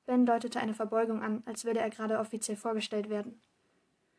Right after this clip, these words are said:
"Und Tess heißt Tess Taurus. Taurus, der Stier." Sammy sprang auf. Offenbar konnte er vor Aufregung nicht länger stillsitzen. "Wir hätten gern noch mehr Mitglieder." So, jetzt mache ich einen kurzen Sprung hier.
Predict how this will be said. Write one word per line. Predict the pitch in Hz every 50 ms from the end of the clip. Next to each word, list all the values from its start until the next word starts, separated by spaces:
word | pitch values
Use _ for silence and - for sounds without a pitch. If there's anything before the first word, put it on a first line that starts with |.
| _ _ _ _
"Und | - 269 269 262
Tess | - 370 403 392 - -
heißt | 359 330 330 - -
Tess | 339 339 330 - -
Taurus. | - 262 233 220 226 - - - - - _ _
Taurus, | - 311 330 320 339 320 - -
der | 330 311
Stier." | - - - 220 226 247 - _ _ _ - _ _ _
Sammy | - - 247 240 233 226
sprang | 226 - 233 220 226
auf. | 220 220 214 - - _ _ _ _ _ _ _ _ _ _
Offenbar | - 240 - 254 240 233
konnte | 233 - 247 240 247 247
er | 240 233
vor | 220 - 220 - -
Aufregung | 226 240 240 - 240 233 233 233 240 247 247 - - - _
nicht | 247 240 226
länger | 233 220 220 220 214
stillsitzen. | - - 233 233 220 220 214 - - 240 247 - _ _ _ _ _ _ _
"Wir | - 294 339
hätten | 339 339 349 320
gern | 339 339
noch | 330 339 302
mehr | 311 339 359 370
Mitglieder." | 359 302 254 - - 240 233 214 214 214 208 - - - _ _ _ _ _ _ _ _ _ _ _ _ _ _ _ _ _ _
So, | _ - 233 226 240 311 - _ _ _ -
jetzt | 277 262 -
mache | 233 226 220
ich | 233 220 -
einen | 220 220 220 220 220 220 -
kurzen | - 247 240 - - 233 226 220 - - _ _ _ _
Sprung | - _ - - 269 277
hier. | 277 269 254 294